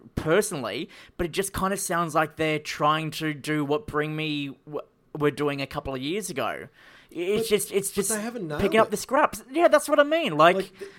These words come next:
Speaker 2: this song has, it, it builds and builds and builds, and then just drops
Speaker 1: And then
Speaker 2: back
Speaker 1: nothing,
Speaker 2: to,
Speaker 1: yeah.
Speaker 2: it drops back to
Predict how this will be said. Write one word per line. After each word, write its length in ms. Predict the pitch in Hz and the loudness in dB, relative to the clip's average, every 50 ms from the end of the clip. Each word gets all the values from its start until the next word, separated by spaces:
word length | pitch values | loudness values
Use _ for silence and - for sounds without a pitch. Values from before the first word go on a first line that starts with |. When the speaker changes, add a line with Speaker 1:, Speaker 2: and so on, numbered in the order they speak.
| 156 156 | -10 -8
Speaker 2:
this 120 | 220 226 | -8 -6
song 760 | - - - 190 190 214 220 180 135 117 113 131 165 202 220 - _ _ _ _ _ _ _ _ _ _ _ - | -6 -6 -4 -2 -2 0 0 0 -2 -2 -6 -8 -10 -14 -16 -20 _ _ _ _ _ _ _ _ _ _ _ -10
has, 320 | - 170 196 190 185 185 | -6 -2 -2 0 0 -2
it, 180 | 185 185 185 180 - - _ _ _ _ _ _ _ _ _ _ _ _ _ _ _ | -4 -6 -8 -8 -8 -16 _ _ _ _ _ _ _ _ _ _ _ _ _ _ _
it 120 | 185 185 143 147 135 123 - | -14 -14 -12 -16 -20 -16 -8
builds 440 | - 185 214 233 220 175 143 123 123 135 | -6 -4 -4 -2 -2 -2 -4 -6 -8 -10
and 180 | 151 147 135 | -10 -6 -2
builds 260 | 160 175 190 208 185 | 0 0 0 0 -2
and 120 | 175 175 151 | -6 -8 -6
builds, 400 | 156 156 156 170 180 - - - _ _ _ _ _ _ _ _ _ _ _ _ _ _ _ _ | -4 -2 -2 -2 -4 -4 -10 -16 _ _ _ _ _ _ _ _ _ _ _ _ _ _ _ _
and 100 | 156 151 | -6 -4
then 100 | 156 151 | -4 -4
just 160 | 151 147 - - _ _ _ _ _ _ | -4 -6 -8 -12 _ _ _ _ _ _
drops 160 | 151 156 156 | -4 -4 0
Speaker 1:
And 100 | 165 165 | 0 2
then 80 | 160 156 | 2 2
Speaker 2:
back 80 | 147 147 | 2 0
Speaker 1:
nothing, 240 | 147 143 - 175 160 151 151 151 | 0 0 0 0 0 2 0 0
Speaker 2:
to, 60 | 147 | 0
Speaker 1:
yeah. 380 | 147 143 139 135 127 107 - - | 2 2 2 2 0 0 -2 -6
Speaker 2:
it 100 | 175 151 | -10 -10
drops 280 | - 165 156 151 - - | -8 -8 -8 -8 -10 -10
back 260 | - 151 143 147 - | -8 -8 -8 -8 -10
to 160 | - 156 135 | -12 -12 -14